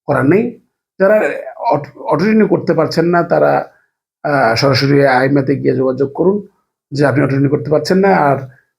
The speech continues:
যদি সম্ভব হয়, আপনি আইমাতে একটা ইমেইল দিয়ে দিন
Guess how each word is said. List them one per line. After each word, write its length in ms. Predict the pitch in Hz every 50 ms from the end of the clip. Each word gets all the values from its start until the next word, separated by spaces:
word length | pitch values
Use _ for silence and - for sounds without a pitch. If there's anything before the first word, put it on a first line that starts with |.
| _ _ -
যদি 140 | 131 135
সম্ভব 340 | 127 - 143 143 143 156 151 139
হয়, 220 | 127 170 196 220
আপনি 320 | 214 170 - - 165 180 147 143 139 139 - - _ _ _ -
আইমাতে 260 | 139 143 139 127 143
একটা 160 | 135 131 147
ইমেইল 300 | 143 139 139 160 180 196
দিয়ে 160 | 190 196 196 190
দিন 280 | 170 196 196 196 190